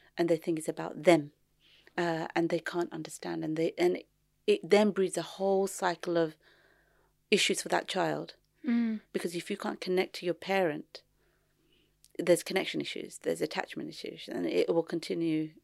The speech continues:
Speaker 1: in, in that child's life as well. So there's, there's, and, and it goes back to, do we need courses? You know, do we need
Speaker 2: Yeah.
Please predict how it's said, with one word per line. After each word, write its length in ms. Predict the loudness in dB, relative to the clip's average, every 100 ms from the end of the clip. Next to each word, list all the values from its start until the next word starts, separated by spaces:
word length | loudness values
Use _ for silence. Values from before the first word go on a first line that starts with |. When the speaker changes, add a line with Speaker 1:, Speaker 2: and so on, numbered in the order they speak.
| -2
Speaker 1:
in, 260 | 0 0 -2
in 160 | -2
that 200 | -2 -6
child's 300 | -8 -8 -8 -10
life 160 | -12 -12
as 140 | -10
well. 200 | -8 -8 -10 -20 -20 -20 -2
So 80 | 4
there's, 200 | 6 8
there's, 240 | 8 8 6
and, 180 | 4 6 6
and 240 | 6 6
it 140 | 2 12
goes 240 | 12 12
back 220 | 6 4
to, 100 | 0
do 120 | 0 2
we 100 | 2
need 180 | 2
courses? 640 | 0 -6 -4 -4 -4 -4 0
You 60 | 2
know, 140 | 4
do 120 | 4
we 80 | 4
need 240 | 6 6 6
Speaker 2:
Yeah. 180 | 2